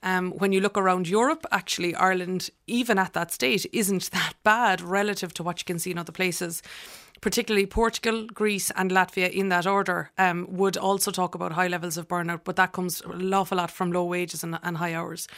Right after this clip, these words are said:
So I think it is un-, really important to understand the nature of this and how it can impact. But to take it from the macro to the micro, I, as an employer, um, I'm somebody that, that leads four teams within our own business.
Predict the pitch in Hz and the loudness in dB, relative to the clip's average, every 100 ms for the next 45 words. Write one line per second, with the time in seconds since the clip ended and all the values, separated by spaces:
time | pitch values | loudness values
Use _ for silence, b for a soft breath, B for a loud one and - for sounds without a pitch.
0 | B B B B B B - 254 247 294 | B B B B B B 2 6 6 4
1 | 320 311 247 233 226 226 196 - 220 285 | -2 0 2 2 2 -2 -6 -6 2 4
2 | 294 254 - 208 185 220 214 185 185 180 | 4 0 0 0 4 4 4 -2 -2 -2
3 | 175 202 196 - 185 190 190 185 170 175 | 2 2 2 -2 -2 -2 0 0 -2 -2
4 | 190 - 180 175 190 185 - 185 185 185 | -2 -2 -2 -2 0 0 -2 -2 -2 0
5 | 170 170 - 190 - - - 226 320 339 | 0 0 -2 -2 -2 -8 -2 2 2 0
6 | 240 202 180 180 170 165 165 165 170 165 | -2 2 2 2 -2 -8 -6 -6 -4 -6
7 | 160 _ _ _ _ _ - - _ _ | -6 _ _ _ _ _ -16 -16 _ _
8 | - 214 277 330 196 196 190 185 185 233 | 6 6 6 2 -2 -2 0 4 4 4
9 | 294 - 196 190 190 185 190 185 - 185 | 0 0 2 2 2 -2 0 0 0 0
10 | 190 185 175 - - 185 190 190 185 - | -2 -2 -2 -4 -2 -2 0 -2 -4 -2
11 | 190 190 190 180 175 190 175 170 175 180 | -2 0 -2 -2 -2 -2 -2 -4 -4 -6
12 | 175 - | -6 -8